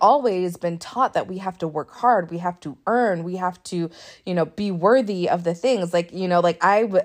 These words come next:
I very much had it ingrained within me growing up that to be hardworking, to, to do my homework, to do the things, like, you know, to,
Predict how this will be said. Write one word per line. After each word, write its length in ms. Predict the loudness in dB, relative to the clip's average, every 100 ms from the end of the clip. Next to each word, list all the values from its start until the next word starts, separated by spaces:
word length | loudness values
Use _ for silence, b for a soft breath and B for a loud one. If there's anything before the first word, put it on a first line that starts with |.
| 4
I 400 | 4 6 4 -2 _ _
very 360 | -16 0 2 4
much 340 | 2 0 -2 b b b
had 220 | 0 2 2
it 140 | 0
ingrained 680 | -2 -2 -2 -2 0 -2 -2
within 540 | -2 -2 -6 -4 -2
me 160 | -2 -4
growing 480 | 0 2 2 0 0
up 260 | 0 0 0
that 340 | 2 2 -4
to 100 | -10
be 440 | -10 -6 -4 -6 b b _
hardworking, 1000 | 2 4 4 0 -2 -2 -2 -4 -4 -6
to, 340 | -6 -6 -6 -8 B _
to 840 | -6 -4 -2 -2 -2 -2 -4 -6 -10 -18 -2
do 200 | 2 4
my 220 | 4 2
homework, 380 | 0 -2 -2 -4
to 100 | -8
do 280 | -6 -4 0
the 100 | 0
things, 300 | 0 0 0
like, 180 | -2
you 120 | -2 -2
know, 140 | -2
to, 300 | -4 -10 -10